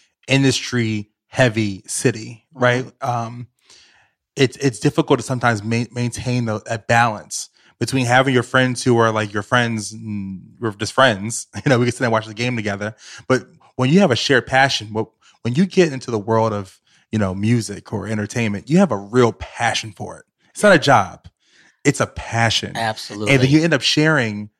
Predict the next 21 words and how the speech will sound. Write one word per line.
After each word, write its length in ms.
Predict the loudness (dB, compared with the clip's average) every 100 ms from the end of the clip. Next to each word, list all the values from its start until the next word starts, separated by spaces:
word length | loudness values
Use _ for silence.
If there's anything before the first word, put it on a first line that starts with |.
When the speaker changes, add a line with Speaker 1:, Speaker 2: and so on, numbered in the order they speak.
| _ _ -6
Speaker 1:
your 300 | 4 6 6
passion 600 | 4 0 0 -2 -4 -6
with 120 | -4
people 260 | -2 -2 0
who 40 |
have 220 | 2 0
the 60 | -2
same 380 | -6 -4 -4 -6
passion 460 | -4 -2 -2 -4 -6
and 140 | -4
love 200 | -4 -4
for 240 | -4 -4 -4
it 100 | -8 _ _
as 240 | -6 -2
you 140 | 4 4
do, 260 | 2 -6 -14
Speaker 2:
Mm-hmm. 220 | -12 -12 -12 _ _ _ -2
Speaker 1:
you 100 | 0
know? 360 | 2 0 -4 -6
And 220 | -6 -4
I, 160 | -2